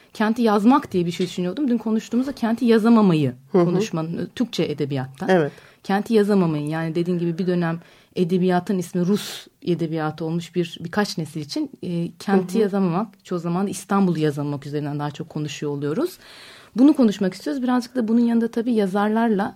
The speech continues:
Speaker 1: doğrudan aktörlerle, öznelerle ilişkiye girip edebiyatın, e, edebiyat eleştirisinin cinsiyetini de,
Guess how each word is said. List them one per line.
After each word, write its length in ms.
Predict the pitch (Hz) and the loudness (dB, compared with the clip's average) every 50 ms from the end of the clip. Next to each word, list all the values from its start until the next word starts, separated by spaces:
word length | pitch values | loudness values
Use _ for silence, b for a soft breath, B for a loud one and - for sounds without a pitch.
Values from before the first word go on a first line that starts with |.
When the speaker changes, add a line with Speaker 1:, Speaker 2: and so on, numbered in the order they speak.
| - 180 | -8 -4
Speaker 1:
doğrudan 320 | 185 180 185 190 208 208 | -2 -2 -2 -2 -2 -2
aktörlerle, 600 | - - 170 - - 202 190 190 202 208 202 190 | -4 -4 -6 -4 -2 -2 0 0 0 0 0 0
öznelerle 520 | 180 175 170 180 185 185 202 208 208 196 185 | 0 -2 -2 -2 -2 -2 -2 -2 -2 -2 -4
ilişkiye 320 | 175 170 - - 175 170 | -4 -6 -6 -8 -8 -6
girip 220 | 175 226 - - | -6 -8 -8 -6
edebiyatın, 760 | - 196 185 190 190 185 208 220 233 233 - - 226 240 247 - - | -6 -6 -4 -4 -2 -2 -2 -2 -4 -6 -6 -4 -4 -4 -4 -4 -4
e, 80 | 180 | -4
edebiyat 380 | 170 - 156 175 175 226 240 240 | -4 -2 -2 -2 -2 -2 -2 -4
eleştirisinin 720 | 202 165 170 170 170 - - 170 170 - - 220 277 330 370 359 285 - 196 - 180 | -4 -4 -4 -4 -4 -6 -8 -8 -8 -6 -6 -6 -6 -6 -8 -12 -14 -14 -12 -10 -6
cinsiyetini 640 | 170 180 208 190 202 226 214 214 - 247 247 220 | 0 0 0 0 2 0 0 2 6 6 6 6
de, 140 | 175 139 135 | 4 2 -2